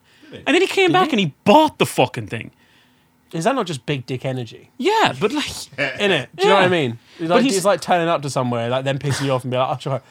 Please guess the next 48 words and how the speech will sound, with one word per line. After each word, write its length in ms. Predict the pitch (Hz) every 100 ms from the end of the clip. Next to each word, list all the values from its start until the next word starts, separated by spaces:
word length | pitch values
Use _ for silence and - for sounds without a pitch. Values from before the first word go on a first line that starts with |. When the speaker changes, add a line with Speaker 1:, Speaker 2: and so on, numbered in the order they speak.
| - -
Speaker 3:
I 20 | 147
just 120 | 127
bought 160 | 131 117
the 60 |
whole 140 | 123 117
place." 320 | 127 113 -
Like, 240 | - 117 -
Speaker 2:
<laughs> 20 |
Speaker 3:
fuck 420 | - - 147 123
Speaker 2:
He's, 180 | 190 240
Speaker 3:
you. 80 | 277
Speaker 2:
he's 100 | 226
bought 300 | 180 320 359
it, 100 | 196
though. 120 | 147 123
Like, 180 | 123 131
and, 180 | 135
and 400 | 139 139 127 - -
I 100 | 143
know, 480 | 160 196 190 180 - _
I 60 | 151
don't 160 | 175
know 40 | 175
what 140 | 165
the 80 | 143
story 220 | 175 160
is 100 | 139
all 160 | 135 135
around 160 | 131 120
the 60 |
world, 220 | 135 120
but 100 | 113
I 60 | 113
know 160 | 143 143
in 80 |
Ireland, 560 | 127 143 139 104 73 - _ -
he 100 | 135
just 220 | 131 -
sent 200 | 143 117
an 80 | 123
email 460 | 131 120 107 113 - _ 120
and 100 | 117
sacked 360 | - 135 -
half 300 | - 123 107
the 80 | 120
staff 340 | - 120 -
in 60 | 113
Ireland. 380 | 113 110 -